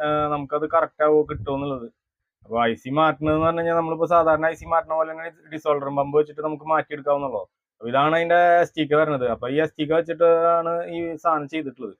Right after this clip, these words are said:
അത്യാവശ്യം നല്ല കുഴപ്പമില്ലാത്തൊരു പവറുള്ള ഒരു ആംബ് തന്നെയാണ്. ആ ട്രാൻസ്ഫോമറും കാര്യങ്ങളൊന്നും കുഴപ്പമില്ല. പക്ഷെ ട്രാൻസ്ഫോമർ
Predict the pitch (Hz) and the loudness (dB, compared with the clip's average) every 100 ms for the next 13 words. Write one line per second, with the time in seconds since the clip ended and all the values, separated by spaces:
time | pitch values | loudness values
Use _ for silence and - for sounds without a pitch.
0 | _ _ _ _ - 151 147 165 175 170 | _ _ _ _ -4 0 2 2 0 4
1 | 175 170 175 170 170 170 175 170 165 170 | 4 4 2 2 0 2 4 6 6 4
2 | 170 175 170 - 156 160 160 160 165 165 | 4 4 2 0 -2 0 0 -2 -2 -2
3 | 147 156 _ 143 139 151 143 143 139 147 | -2 -4 _ -4 0 0 0 -4 -6 0
4 | 160 156 156 156 156 160 147 139 127 120 | 2 2 -2 -2 -2 -2 -2 -2 -4 -4
5 | 110 135 131 127 127 135 | -10 -2 -2 -2 -8 -14